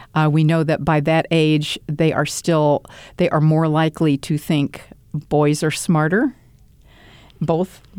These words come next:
genders are. And, uh, we, uh,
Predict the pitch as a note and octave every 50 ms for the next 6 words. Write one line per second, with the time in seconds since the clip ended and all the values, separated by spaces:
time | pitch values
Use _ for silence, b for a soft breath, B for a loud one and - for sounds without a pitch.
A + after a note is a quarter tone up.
0 | F#3+ F3 D#3+ - D#3+ E3 F3 F#3 G#3 C4 C#4 - - - G#3+ A#3 B3+ D4 G4 F#4+
1 | E4 b b b b b b b b b b _ - F#3 F#3+ F#3 F#3 F#3 F#3 F#3+
2 | F#3+ G3 G3 F3 - E3+ - - F#3+ F3+ F#3 F#3 F#3+ G#3+ G#3+ G#3 G#3 G#3 G#3 G#3
3 | G#3 G#3 G3+ - - G3 G3 F#3+ F#3+ F#3+ F3